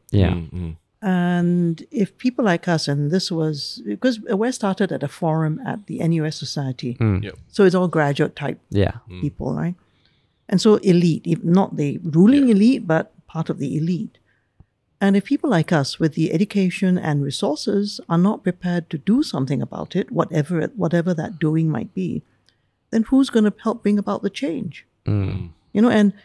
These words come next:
Speaker 3: it doesn't, to bring about change doesn't mean you have to go into politics, though, of course, that is one option for some people.
Speaker 2: Yep.
Speaker 3: But, uh, we, we, the, at that point, we already had the beginnings of a civil society in Singapore,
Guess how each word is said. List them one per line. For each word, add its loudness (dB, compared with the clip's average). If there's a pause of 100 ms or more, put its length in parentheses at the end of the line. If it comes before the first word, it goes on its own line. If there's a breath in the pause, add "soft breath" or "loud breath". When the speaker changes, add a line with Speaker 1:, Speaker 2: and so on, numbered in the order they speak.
(140)
Speaker 3:
it 0
doesn't, 0
to -2
bring 0
about -2
change 0
doesn't 0
mean 6
you 4
have 0
to -14
go 2
into 2
politics, -8
though, 0
of -6
course, -4
that -2
is -4
one 0
option -4
for -4
some -2
people. -8 (160)
Speaker 2:
Yep. -16 (360)
Speaker 3:
But, -2 (360)
uh, 0
we, 0 (100)
we, -2
the, -10 (160)
at 2
that -4
point, 6
we 4
already 4
had 0
the -4
beginnings 2
of -2
a -2
civil -4
society -6
in -4
Singapore, -4